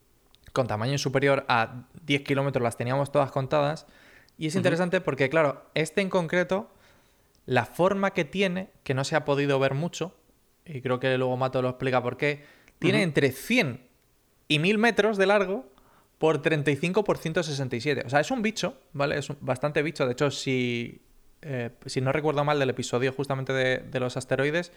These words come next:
Speaker 1: eh, si esto chocase contra la Tierra, sería varias veces, un, eh, o sea, como muchas bombas nucleares. Sería bastante guay
Speaker 2: Ujú.
Speaker 1: de, de
Speaker 2: No
Speaker 1: verlo.
Speaker 2: sería divertido, sí.
Speaker 1: Claro. Sería, supondría bastante,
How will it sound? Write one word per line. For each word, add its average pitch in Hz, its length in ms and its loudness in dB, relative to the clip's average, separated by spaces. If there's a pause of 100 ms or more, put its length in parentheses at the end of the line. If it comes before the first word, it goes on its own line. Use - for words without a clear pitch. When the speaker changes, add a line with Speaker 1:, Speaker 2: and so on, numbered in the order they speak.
(400)
Speaker 1:
eh, 127 120 -4
si - 160 -2
esto 131 160 -2
chocase 156 320 -2
contra 139 220 0
la 127 100 2
Tierra, 143 520 2 (100)
sería 131 500 0 (160)
varias 131 400 4
veces, 131 400 0
un, 135 140 -6
eh, 120 600 -2 (180)
o - 40 -16
sea, - 160 -6
como 117 180 -4
muchas 135 360 0
bombas 127 300 0
nucleares. 120 460 -4
Sería 113 180 -2
bastante 123 380 0
guay 123 360 4
Speaker 2:
Ujú. 120 100 0
Speaker 1:
de, 120 60 -4
de 123 60 -6
Speaker 2:
No 120 180 -4
Speaker 1:
verlo. 120 120 4
Speaker 2:
sería 131 280 2
divertido, 117 400 0
sí. 131 80 0
Speaker 1:
Claro. 123 180 -2 (840)
Sería, 120 720 0 (100)
supondría 123 480 0
bastante, 127 800 0